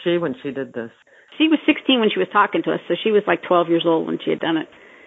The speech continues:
Speaker 2: And she just happened to, she was lucky enough to get out and, uh, l-,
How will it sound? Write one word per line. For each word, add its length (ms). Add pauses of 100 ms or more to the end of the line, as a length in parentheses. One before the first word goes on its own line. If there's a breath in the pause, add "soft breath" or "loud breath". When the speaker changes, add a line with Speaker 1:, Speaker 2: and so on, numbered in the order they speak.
(440 loud breath)
Speaker 2:
And 320
she 140
just 140
happened 360
to, 60 (160)
she 80
was 140
lucky 260
enough 240
to 80
get 100
out 300 (220)
and, 260
uh, 600
l-, 80